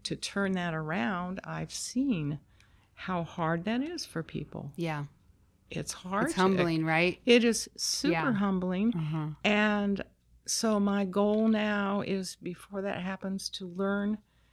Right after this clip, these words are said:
Speaker 1: to do that graciously.
Speaker 2: Mm.
Speaker 1: Learn to accept help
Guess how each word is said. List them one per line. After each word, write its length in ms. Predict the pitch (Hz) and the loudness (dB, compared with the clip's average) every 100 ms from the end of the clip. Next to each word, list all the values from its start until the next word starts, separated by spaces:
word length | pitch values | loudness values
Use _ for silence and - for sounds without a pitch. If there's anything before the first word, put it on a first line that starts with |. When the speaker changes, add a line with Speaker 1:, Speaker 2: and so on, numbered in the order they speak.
| _ - | _ -4
Speaker 1:
to 140 | 202 | -4
do 220 | 185 190 | 2 2
that 320 | 185 185 - - - | 2 0 -4 -8 -20
graciously. 840 | - 175 165 - - - - 143 - _ _ _ _ 160 | -8 -2 -2 -2 -8 -12 -14 -16 -16 _ _ _ _ -10
Speaker 2:
Mm. 400 | 151 147 147 175 | -8 -6 -4 -2
Speaker 1:
Learn 260 | 196 202 220 | 0 2 0
to 220 | 220 - | -2 -6
accept 560 | 170 - - - - | -8 -10 -10 -12 -12
help 360 | - 151 - | -12 -8 -8